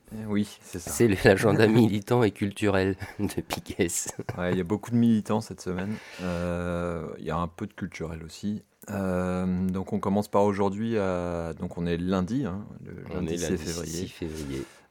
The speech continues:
Speaker 1: Euh, ce soir, il y a une réunion des commissions action et communication à la fac Ségalin. C'est à dix-huit heures.
Speaker 2: Ça, ça va être organisé par l'A G des luttes.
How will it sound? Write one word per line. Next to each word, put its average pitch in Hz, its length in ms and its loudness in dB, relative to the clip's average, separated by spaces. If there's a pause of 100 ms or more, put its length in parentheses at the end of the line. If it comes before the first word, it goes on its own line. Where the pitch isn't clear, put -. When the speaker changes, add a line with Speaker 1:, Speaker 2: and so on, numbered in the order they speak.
Speaker 1:
Euh, 82 140 -6
ce - 160 -8
soir, 117 200 2
il 113 80 2
y - 40 4
a - 20 4
une 107 160 4
réunion 117 680 4
des 98 140 0
commissions 104 580 2
action 139 520 -4
et 107 80 -2
communication 110 840 -2
à 85 60 -4
la 85 80 -8
fac - 260 -8
Ségalin. 92 540 -2
C'est - 340 -8
à 78 100 -6
dix-huit 90 640 -8
heures. 82 480 -14
Speaker 2:
Ça, 85 280 2
ça 78 220 -6
va 71 120 -4
être 69 220 -4
organisé 78 520 -2
par 78 240 -4
l'A 78 140 0
G 92 180 0
des 87 160 0
luttes. - 480 -4